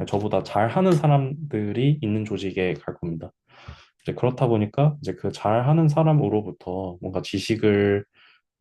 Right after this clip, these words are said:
교류하면서 얻어내야 되는데 그게 쉽지 않죠. 쉽지 않은데 뭔가 먼저 다가가는 것도 어려울 수 있고, 근데 그럼에도 불구하고 그 사람들이랑 많은 교류를 하고 인사이트를 얻어내야 되는데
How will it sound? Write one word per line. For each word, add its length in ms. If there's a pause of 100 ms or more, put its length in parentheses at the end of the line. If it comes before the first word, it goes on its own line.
(120)
교류하면서 720
얻어내야 460
되는데 540 (760)
그게 1300
쉽지 240
않죠. 420
쉽지 240
않은데 500 (920)
뭔가 220
먼저 240
다가가는 580
것도 640 (360)
어려울 220
수 140
있고, 340 (240)
근데 180
그럼에도 420
불구하고 840 (120)
그 100
사람들이랑 440
많은 260
교류를 380
하고 260
인사이트를 480
얻어내야 400
되는데 520